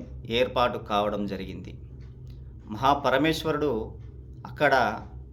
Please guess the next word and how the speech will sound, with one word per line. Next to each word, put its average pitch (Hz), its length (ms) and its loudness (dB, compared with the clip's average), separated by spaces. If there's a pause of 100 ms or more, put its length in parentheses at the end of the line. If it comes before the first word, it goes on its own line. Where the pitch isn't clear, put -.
(2000)
నిలిచిపోయాడు. 120 640 2